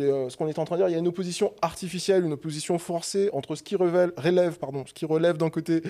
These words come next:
euh, du, du, du pop et en, en, en face ce qui, euh, relève de, de l'académie. Donc cette opposition, euh, un peu forcée. Comment on fait pour en sortir de cette, euh, vision un peu boumeuse, euh, de, de la culture avec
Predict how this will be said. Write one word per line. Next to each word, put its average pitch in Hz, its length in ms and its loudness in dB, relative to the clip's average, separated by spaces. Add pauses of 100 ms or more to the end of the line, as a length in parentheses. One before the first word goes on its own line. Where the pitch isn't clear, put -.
(320)
euh, 139 280 4
du, 143 400 -6
du, 127 260 -10
du 127 140 -6
pop 185 340 2
et 151 100 0
en, 143 60 2
en, 120 480 -2 (240)
en 127 260 0
face 160 300 0
ce 156 80 -6
qui, 143 300 -6
euh, 131 40 -2 (360)
relève 151 600 4
de, 135 220 4
de 127 140 2
l'académie. 147 580 2 (220)
Donc 123 120 -6
cette 143 160 -2
opposition, 151 600 4
euh, 139 80 0
un 139 40 2
peu 160 140 2
forcée. 220 400 0 (320)
Comment 214 220 4
on 220 80 6
fait 233 140 0
pour 180 140 -2
en 170 60 4
sortir 175 340 -2
de 165 60 0
cette, 170 200 -2
euh, 139 120 -2 (160)
vision 170 300 0
un 170 40 4
peu 196 120 2
boumeuse, 175 680 2 (100)
euh, 131 200 0
de, 131 200 0
de 135 140 -2
la 135 100 0
culture 156 380 0
avec 139 200 4